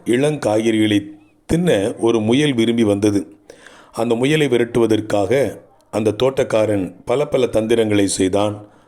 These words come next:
ஆனால் முயல் எதிலும் பிடிபடவில்லை. நேராக ஜமீன்தாரிடம் சென்று முறையிட்டான். ஜமீன்தார் மிகுந்த கோபமடைந்தார். "நாளை காலையில் நான் என் வேட்டை நாய்களை அழைத்து கொண்டு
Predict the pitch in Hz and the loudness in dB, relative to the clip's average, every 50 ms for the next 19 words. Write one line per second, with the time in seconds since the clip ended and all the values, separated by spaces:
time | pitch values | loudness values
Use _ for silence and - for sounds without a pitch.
0 | _ _ _ _ - - 113 117 113 110 107 104 98 92 90 - - - - 110 | _ _ _ _ -6 -2 -2 0 0 2 2 2 0 0 -2 -8 -18 -12 -6 -2
1 | 120 123 123 123 117 110 104 107 107 107 107 104 104 101 - 120 120 113 117 113 | 0 2 2 2 2 2 2 0 2 2 2 0 0 -2 -2 -2 0 0 2 2
2 | 113 110 113 117 117 101 - - - - _ - - - - - - - - - | 2 2 2 2 0 0 -2 -8 -18 -20 _ -20 -20 -20 -20 -20 -20 -20 -20 -20
3 | - - - - _ _ _ - 107 110 117 135 160 175 170 147 131 110 123 131 | -20 -20 -20 -20 _ _ _ -6 -2 0 2 2 2 4 4 2 4 4 4 2
4 | 117 95 90 87 87 - - - _ - 104 101 110 110 127 131 139 147 143 131 | 2 2 0 -4 -8 -14 -18 -20 _ -16 -8 -2 0 0 2 0 0 2 2 2
5 | 123 117 117 110 101 - 104 101 110 107 104 104 104 104 101 98 - 101 95 - | 2 2 0 -2 -2 -2 -2 -2 0 0 0 0 0 0 -2 -2 -2 -4 -4 -4
6 | - - - _ _ _ _ _ _ _ _ _ - 98 95 92 101 104 107 123 | -8 -16 -20 _ _ _ _ _ _ _ _ _ -16 -16 -12 -4 -2 -2 0 0
7 | 127 131 127 131 113 98 90 90 - - - _ _ _ _ _ _ _ - 110 | -2 0 2 2 2 2 0 -4 -8 -16 -20 _ _ _ _ _ _ _ -2 -2
8 | 120 123 135 151 160 165 170 175 165 - - - 127 127 127 123 117 110 104 101 | 0 0 0 0 0 0 0 0 0 -2 -2 0 2 2 2 2 2 0 0 0
9 | 101 98 98 98 101 107 107 - - - _ _ _ _ _ - _ - - - | 0 0 0 -2 -2 -4 -8 -12 -20 -20 _ _ _ _ _ -20 _ -20 -20 -20
10 | - - - - - _ _ _ - 104 104 107 117 123 120 113 101 110 110 110 | -20 -20 -20 -20 -20 _ _ _ -4 -2 0 2 2 2 2 0 0 0 0 0
11 | 110 113 113 113 117 113 110 - - 95 98 98 107 113 110 104 101 95 101 113 | 2 2 2 0 0 -2 -4 -8 -6 -4 -2 -2 0 0 0 -2 0 2 2 2
12 | 131 131 - 135 127 117 110 110 113 110 104 98 101 107 107 107 113 101 - 107 | 2 2 0 -2 0 2 2 2 2 2 2 2 2 0 -2 -2 -4 -2 -2 -2
13 | 104 101 110 113 107 110 | 0 2 0 0 0 -4